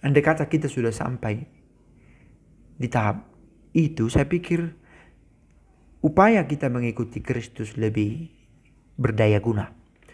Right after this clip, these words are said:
Dan saya sendiri mengalami, toh memang ada masa ketika kita meragukan iman kita, meragukan konsep yang kita miliki. Tetapi,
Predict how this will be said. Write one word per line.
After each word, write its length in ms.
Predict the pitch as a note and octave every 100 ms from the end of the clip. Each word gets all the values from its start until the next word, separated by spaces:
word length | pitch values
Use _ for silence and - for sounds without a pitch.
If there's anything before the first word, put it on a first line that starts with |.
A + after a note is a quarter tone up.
| - - -
Dan 80 | D#3
saya 160 | E3
sendiri 400 | D#3 D3+ D3+ D#3
mengalami, 480 | B2+ A2+ A#2 A#2+ A#2
toh 160 | A2+ E3+ D3+
memang 320 | C#3+ D3 C#3+
ada 160 | C#3
masa 400 | A#2+ C3+ C3+ C3
ketika 560 | - - A#2+ - - - - - - - _
kita 240 | D#3+ F3
meragukan 880 | D#3 D3+ C#3 D#3+ G#3 B2 G#2+ G#2+ -
iman 320 | C#3 A#2 A2 A2
kita, 320 | A#2 - - - - -
meragukan 720 | - D#3+ D#3 D3+ G#3+ D3 A#2+ -
konsep 320 | A#2+ G#2+ B2+ -
yang 160 | A2
kita 240 | G#2+ A2+ A2+
miliki. 480 | G#2 G#2 G#2+ C#3
Tetapi, 500 | - - F3+ D#3 B2+